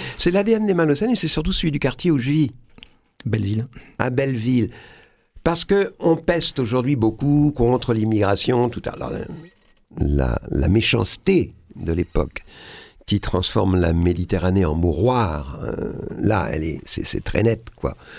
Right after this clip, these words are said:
Speaker 1: Euh, le droit maritime est bafoué tous les jours en laissant, euh, les, les, les réfugiés se, se, se noyer. Euh,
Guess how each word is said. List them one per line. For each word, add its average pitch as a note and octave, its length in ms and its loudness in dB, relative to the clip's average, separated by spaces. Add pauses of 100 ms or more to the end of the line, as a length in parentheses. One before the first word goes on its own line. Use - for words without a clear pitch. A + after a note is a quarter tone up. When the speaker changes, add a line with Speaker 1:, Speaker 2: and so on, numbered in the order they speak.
(300)
Speaker 1:
Euh, D2+ 80 2
le E2 160 2
droit A2+ 280 4
maritime A2+ 480 2
est F#2 60 4
bafoué F#2 420 0
tous - 140 -6
les F2 140 2
jours F2+ 460 -2 (480)
en E2 140 2
laissant, F2+ 680 2
euh, - 720 -2
les, D#2+ 500 2
les, D2+ 380 0
les - 840 -2
réfugiés E2+ 600 2
se, - 420 0
se, - 320 -2
se - 160 0
noyer. A2 680 2 (840)
Euh, F#2 800 2